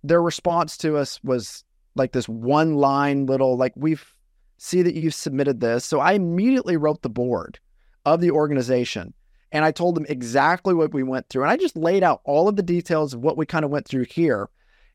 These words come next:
And they gave us a full-blown response. Not, well, not a full-blown response. They gave us, like, a two-page response on this, dealing with their situation, saying, one, they're making changes into the organization,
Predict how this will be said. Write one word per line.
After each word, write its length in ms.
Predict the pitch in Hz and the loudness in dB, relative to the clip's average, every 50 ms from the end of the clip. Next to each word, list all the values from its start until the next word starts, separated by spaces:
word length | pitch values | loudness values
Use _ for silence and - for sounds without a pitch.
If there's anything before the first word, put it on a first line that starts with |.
| _ _ | _ _
And 180 | 160 151 147 135 | 0 0 2 4
they 160 | 156 180 226 | 4 4 6
gave 180 | 233 262 254 240 | 6 4 4 4
us 140 | 214 - | 2 0
a 60 | - 175 | -2 -6
full-blown 560 | - - 185 190 208 220 214 220 220 214 190 | -4 -2 0 0 2 2 2 2 0 2 0
response. 840 | 160 131 - - - 151 151 151 135 104 95 - - - - - _ _ - | -2 -4 -4 -6 -4 -4 -2 -2 -4 -4 -6 -10 -14 -18 -20 -20 _ _ 0
Not, 220 | 151 185 180 - | 2 2 2 4
well, 140 | 180 190 185 | 4 2 4
not 180 | 196 208 202 | 4 4 2
a 40 | 170 | 2
full-blown 360 | - 170 156 143 139 139 131 | 2 0 0 0 0 -2 -2
response. 280 | 123 117 - - 123 117 | -2 -4 -4 -4 -4 -2
They 100 | - 151 | 0 2
gave 160 | 165 202 208 | 2 2 2
us, 80 | 190 - | 2 -2
like, 100 | 180 - | -4 -4
a 40 | 123 | -6
two-page 480 | - - 185 175 165 165 165 151 127 | -4 -4 -2 0 2 0 0 0 0
response 500 | 123 - - - 120 120 123 123 107 - | -4 -4 -4 -2 -2 0 0 -2 -2 -2
on 200 | 120 110 107 107 | -2 -2 -2 -2
this, 220 | 113 107 104 - - _ _ _ _ _ - 151 | -2 -2 -2 -4 -8 _ _ _ _ _ -10 -2
dealing 300 | 123 139 165 185 214 202 | 2 4 4 4 4 2
with 100 | 180 175 | 0 0
their 140 | 170 147 139 | 0 -2 -2
situation, 640 | - - 147 - 143 135 143 147 156 - - 127 123 | -2 -6 -4 -2 0 2 2 2 0 0 -4 -6 -6
saying, 400 | - - 156 147 139 139 131 - _ _ _ _ _ _ _ _ _ _ _ _ _ - | -2 0 0 2 2 0 -4 -8 _ _ _ _ _ _ _ _ _ _ _ _ _ -14
one, 540 | 123 127 139 156 156 160 170 175 180 175 - _ _ - | -6 -2 0 2 2 2 2 2 0 -2 -6 _ _ -4
they're 160 | 127 143 135 | 0 0 2
making 380 | 135 139 147 147 - 160 139 123 | 2 2 0 0 0 -2 -4 -4
changes 640 | - - - 127 127 139 143 143 170 170 - - - | -4 -4 -4 -2 -2 0 0 0 -2 -2 -2 -4 -4
into 200 | 156 160 165 170 | -4 -2 -2 0
the 100 | 170 170 | 0 2
organization, 880 | 165 170 175 170 180 180 160 170 160 165 165 - - 190 196 208 214 | 2 2 0 0 0 -2 0 0 0 0 0 0 -2 -2 -2 -4 -4